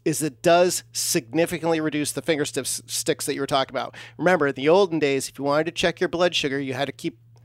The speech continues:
sticking your ar-, you know, your finger to get a blood sample to, to put it in the,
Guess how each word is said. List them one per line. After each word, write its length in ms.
sticking 680
your 240
ar-, 160
you 100
know, 60
your 180
finger 320
to 120
get 220
a 80
blood 240
sample 420
to, 260
to 160
put 200
it 60
in 140
the, 180